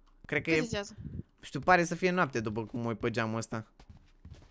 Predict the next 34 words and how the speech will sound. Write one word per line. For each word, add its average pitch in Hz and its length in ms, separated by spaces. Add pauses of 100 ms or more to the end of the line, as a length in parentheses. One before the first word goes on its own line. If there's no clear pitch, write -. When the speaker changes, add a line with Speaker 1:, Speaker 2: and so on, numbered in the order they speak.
(120)
Speaker 1:
De - 120
așa 110 180
cum 110 120
e. 107 220
Nu 208 100
știu 165 180
cât - 140
e 120 40
ceasul, 113 280
habar 147 260
n-am, 139 200
dar 113 140
pare 139 260
să 135 100
fie 143 100
noapte. 123 340 (340)
Cred - 120
că 139 60
am 139 80
dormit 135 200
cam 139 140
mult. 120 220 (3250)
Speaker 2:
Păi 427 120 (120)
e - 40
șapte 427 360 (140)
ceasul. 269 540 (560)
Speaker 1:
Mhm, 131 420 (160)
forță. 285 500 (420)
Vezi? 311 340
Deja 247 240
a 247 80
pus 302 220
soarele, 170 320
că 143 260